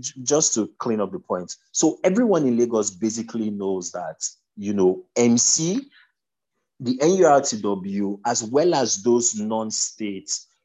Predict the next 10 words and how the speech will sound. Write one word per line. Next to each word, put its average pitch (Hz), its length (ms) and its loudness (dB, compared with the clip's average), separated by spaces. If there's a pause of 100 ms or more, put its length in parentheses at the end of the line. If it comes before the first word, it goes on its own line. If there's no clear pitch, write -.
(140)
you 98 200 -6
know, 92 380 0
um, 101 300 -2
institutions 101 1040 -4
which 131 140 -10
have 101 180 -4
been, 90 400 -8 (160)
you 110 200 -4
know, 95 240 -2 (140)
empowered, 110 880 -2